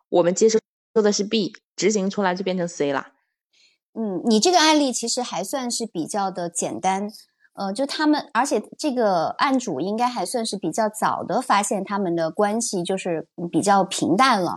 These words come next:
Speaker 2: 然后他会，
Speaker 1: 是的。
Speaker 2: 他应该是偏向焦虑型依恋，所以他会关注到说，
Speaker 1: 嗯，对。
Speaker 2: “啊，我的关系可能会出现问题，我不想分手，怎么办？”他求助到了老师，对吧？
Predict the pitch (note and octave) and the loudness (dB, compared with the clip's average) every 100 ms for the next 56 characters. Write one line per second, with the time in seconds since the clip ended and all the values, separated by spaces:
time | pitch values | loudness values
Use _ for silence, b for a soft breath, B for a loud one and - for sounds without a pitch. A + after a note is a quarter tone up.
0 | - E3 G3+ F3 - - G#3 A3 A#3 F#3+ | -6 -4 0 0 -2 -6 -6 0 2 2
1 | E3 - - - D#4 D4+ E4+ F4+ C#4 - | 0 -4 -6 2 4 6 6 4 0 -2
2 | E4 D#4 D#4 C4 D4 D4 C4 G3 E3 D#3 | 2 4 4 2 2 2 0 -2 -2 -2
3 | E3 A#2 - B B - E4 D#4+ D#4 D#4+ | -4 -8 -16 B B 2 2 4 2 2
4 | D4+ B3+ - _ _ D#4 D#4+ D#4+ D4+ B3+ | 2 0 -4 _ _ 2 4 4 2 4
5 | A#3 A#3 A3+ B3 A3 E3+ G3 C4 C#4 B3+ | 4 2 0 0 0 0 0 -2 -2 -4
6 | - D#3 C4 C4+ C4 B3+ B3 G#3 - E3+ | -4 -2 -2 -2 -2 0 0 -2 -4 -4
7 | D3 C#4 F#3+ E3 A3+ A3+ D#3+ E3+ F#3+ G#2 | -4 -2 -4 -2 -2 0 0 -2 -4 -2
8 | G#3 F#3+ F3+ G3+ E3 E3 G3 F#3+ E3 D#3+ | -2 -2 -2 -4 -4 -2 0 0 0 -2
9 | B2 - - E3 E3 - | -4 -6 -4 -2 -2 -4